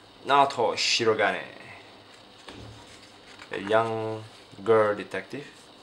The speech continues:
Yeah. Ta-da!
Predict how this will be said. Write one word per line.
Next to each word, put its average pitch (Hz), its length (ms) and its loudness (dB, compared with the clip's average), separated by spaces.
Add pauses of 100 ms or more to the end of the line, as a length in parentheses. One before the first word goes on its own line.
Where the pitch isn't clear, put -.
(520)
Yeah. 50 120 -10 (3750)
Ta-da! - 160 -8